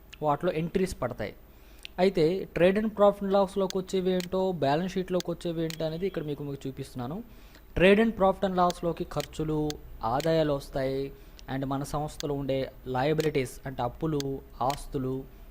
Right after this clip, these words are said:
మనకి బ్యాలెన్స్ షీట్‌లోకి చూపించబడతాయి. So ఈ విధంగా దీన్ని ప్రభావితం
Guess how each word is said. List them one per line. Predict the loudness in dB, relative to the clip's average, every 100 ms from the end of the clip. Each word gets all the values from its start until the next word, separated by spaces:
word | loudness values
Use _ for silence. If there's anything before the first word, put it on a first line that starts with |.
| -20 -16 -8
మనకి | -6 -6 -4
బ్యాలెన్స్ | 0 2 2 0
షీట్‌లోకి | -6 -6 -6 -4
చూపించబడతాయి. | -6 -6 -8 -8 -8 -10 -12 -16 -16 -16 -16 -12 2
So | 2
ఈ | 4 4
విధంగా | 4 4 6 6 6 4 -2 -12 -20 -16 2
దీన్ని | 4 4
ప్రభావితం | 2 2 2 0 -2